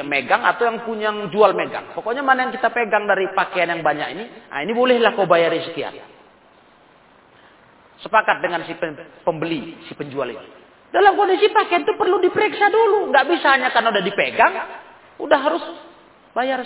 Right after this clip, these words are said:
sekian. Nggak bisa. Kan kita harus lihat dulu barangnya. Tahu tanpa cacat dan sebagainya.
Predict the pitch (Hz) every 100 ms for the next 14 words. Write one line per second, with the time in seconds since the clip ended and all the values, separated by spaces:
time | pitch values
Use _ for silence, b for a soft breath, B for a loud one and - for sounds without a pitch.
0 | - 277 269 240 160 165 262 311 294 311
1 | - - - _ _ _ _ - _ _
2 | _ _ _ - 381 370 - 240 262 269
3 | 339 302 202 160 147 139 - - - -
4 | - - _ _ _ - - _ _ -
5 | 247 247 220 208 196 185 185 160 165 -
6 | 147 139 139 135 131 131 -